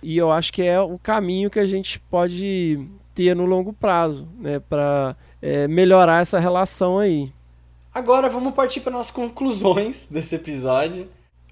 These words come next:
Speaker 2: Fernando, como que todo esse assunto se linka? Como que, que que isso tem a ver com o ouvinte? Como que a gente pode pensar em todas essas reflexões que a gente fez aqui, é, em mudanças de atitude no cotidiano e até mudanças de políticas públicas, assim?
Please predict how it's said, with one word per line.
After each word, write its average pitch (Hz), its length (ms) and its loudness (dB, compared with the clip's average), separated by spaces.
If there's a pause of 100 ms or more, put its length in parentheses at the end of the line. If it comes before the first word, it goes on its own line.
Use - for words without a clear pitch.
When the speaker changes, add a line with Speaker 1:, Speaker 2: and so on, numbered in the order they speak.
(100)
Speaker 2:
Fernando, 240 500 -2 (640)
como 349 320 0
que 202 580 -4 (100)
todo 240 200 2
esse 254 160 -4
assunto 208 460 -8
se - 220 -10
linka? 190 400 -6
Como 269 200 -8
que, 262 120 -8
que - 120 -14
que - 100 -12
isso - 120 -10
tem 269 100 -2
a 220 60 2
ver 196 180 0
com 202 200 -4
o 180 40 2
ouvinte? 170 420 -6
Como 233 180 -6
que 294 80 -10
a 285 40 -6
gente 202 140 -8
pode 160 240 -4
pensar 160 480 -6
em 165 60 -8
todas 185 280 -6
essas 160 120 -6
reflexões 139 500 -12
que - 80 -14
a 127 40 -10
gente 123 100 -14
fez 123 180 -12
aqui, 185 380 -12 (440)
é, 147 420 0
em 170 80 -4
mudanças 214 560 0
de 202 80 0
atitude 208 640 -6
no 190 100 -6
cotidiano 180 640 -4
e 247 60 -4
até 247 280 -6
mudanças 302 440 -4
de - 60 -14
políticas 233 520 -8
públicas, 135 520 -10
assim? 123 320 -14